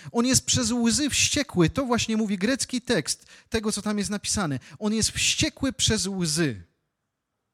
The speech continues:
On ma w sercu ogromne współczucie, ale jest też wściekły i zaraz musimy wyjaśnić, dlaczego. Modli się, można by powiedzieć, że nawet na pokaz. „Panie, ja się modlę do Ciebie, bo wiem, że Ty już mi dałeś i odpowiedziałeś, ale wiesz, ludzie stoją dookoła, to żeby widzieli, o co chodzi”.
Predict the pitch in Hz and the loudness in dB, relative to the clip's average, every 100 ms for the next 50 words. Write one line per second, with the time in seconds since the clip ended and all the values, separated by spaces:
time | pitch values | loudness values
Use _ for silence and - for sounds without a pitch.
0 | _ _ _ _ _ _ _ _ - 214 | _ _ _ _ _ _ _ _ -2 6
1 | 214 247 277 269 247 240 233 208 285 285 | 8 8 4 2 2 2 4 4 2 2
2 | 254 - 262 226 220 175 - 165 165 196 | -2 -2 -2 0 2 0 0 -6 2 6
3 | 220 247 233 220 - - - 247 156 156 | 6 4 0 -2 -2 -2 -4 -6 -6 -4
4 | 156 220 202 170 170 190 170 170 190 196 | -2 -2 -2 -2 -4 -2 -2 -2 -4 -4
5 | 180 190 - 180 117 101 _ _ - - | -4 -4 -6 -8 -12 -18 _ _ -20 -20
6 | - 180 302 302 196 180 185 202 240 233 | 2 6 6 6 0 0 0 0 0 -2
7 | 226 247 233 220 220 247 208 190 247 240 | 0 0 0 -2 -4 -2 0 0 2 0
8 | 233 240 - 254 - 107 - - - _ | 0 -2 0 0 0 -2 -2 -4 -10 _
9 | - _ _ _ _ _ _ _ _ 302 | -20 _ _ _ _ _ _ _ _ 0
10 | 320 262 240 254 311 247 240 240 285 262 | 4 4 4 2 0 2 2 0 -2 -2
11 | 233 277 247 240 233 233 226 214 269 254 | -2 0 0 0 2 2 2 0 2 2
12 | 208 233 - 233 226 285 247 226 208 202 | 2 -2 -2 0 2 6 6 6 4 4
13 | 247 - 277 226 - 233 202 180 208 170 | 2 0 -2 0 2 2 4 4 4 4
14 | - 143 151 147 151 185 143 139 160 170 | 4 2 0 0 0 0 0 -2 -4 -4
15 | 135 | -4